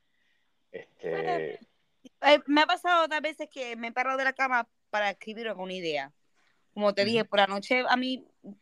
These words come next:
Speaker 2: soy más, como que soy más productiva, más creativa. A veces en la cama tengo muchos pensamientos y me he encontrado que me he parado a veces a escribir una idea o a dibujar algo que, que digo, "Coño, esto me quiero acordar mañana".
Speaker 1: Ujú.
Speaker 2: Eso sí lo he hecho.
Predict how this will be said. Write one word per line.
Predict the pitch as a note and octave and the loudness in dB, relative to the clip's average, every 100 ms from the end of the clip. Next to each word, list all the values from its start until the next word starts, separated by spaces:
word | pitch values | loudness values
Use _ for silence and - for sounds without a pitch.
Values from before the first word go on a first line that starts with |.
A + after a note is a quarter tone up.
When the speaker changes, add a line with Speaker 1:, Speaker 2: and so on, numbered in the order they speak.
| _ | _
Speaker 2:
soy | - A#3 | -8 -6
más, | A#3+ | -4
como | - A3 G3+ | -2 -2 -2
que | G3 | -4
soy | F#3+ G#3 | -4 -2
más | G#3+ | 2
productiva, | A#3+ A#3+ B3 A#3+ | 2 0 6 8
más | G#3 F#3+ | 8 4
creativa. | G#3+ G3+ G#3 G3+ | 4 4 4 2
A | |
veces | G3 G#3 | 2 0
en | G#3 | 0
la | G3+ | 2
cama | G3+ G#3 | 2 0
tengo | F#3+ G3 | -2 -4
muchos | G#3 G3+ G3+ - _ _ - | -6 -6 -10 -12 _ _ -8
pensamientos | G#3 G3 G3+ G#3+ G#3+ - | -4 0 0 0 -2 -4
y | - A3 G#3+ G#3+ - _ | -2 0 2 -2 -6 _
me | A3 A3+ A3 | 0 2 4
he | |
encontrado | A#3+ C#4 C4 C#4+ C4+ | 2 2 8 8 8
que | |
me | A#3 | 4
he | A3+ | 2
parado | A#3+ B3 B3+ G#3+ | 6 6 6 0
a | |
veces | E3+ G3 G#3 - E3+ _ _ _ _ - | -2 -4 -6 -8 -10 _ _ _ _ 4
a | C4 | 4
escribir | C4 C4 C4 C#4+ | 4 -2 -2 0
una | C#4+ | -2
idea | B3+ B3 A#3+ A#3+ | 0 0 2 2
o | A#3 | 0
a | G3+ | -4
dibujar | G3 F#3+ G#3+ A3+ | -6 -4 0 2
algo | A#3 A3+ | 0 -4
que, | G3 F3+ - _ - | -8 -10 -12 _ -14
que | F#3 | -10
digo, | F#3+ F3+ | -8 -6
"Coño, | - F3+ E3 | -4 -2 -2
esto | E3+ G3 | -2 -2
me | F#3 | 2
quiero | F3 F3 | 4 4
acordar | F#3 F#3 | 6 6
mañana". | F#3+ D#3+ D#3 D#3 D3 E2 _ _ _ _ _ | 4 0 2 2 2 -4 _ _ _ _ _
Speaker 1:
Ujú. | - - G#3+ - - - - | -20 -14 -14 -16 -20 -6 2
Speaker 2:
Eso | G#3+ C4+ | 4 4
sí | - C#4 | 6 8
lo | B3+ G#3+ | 10 8
he | G3+ F#3 | 6 2
hecho. | - - D#3+ | -4 -12 -12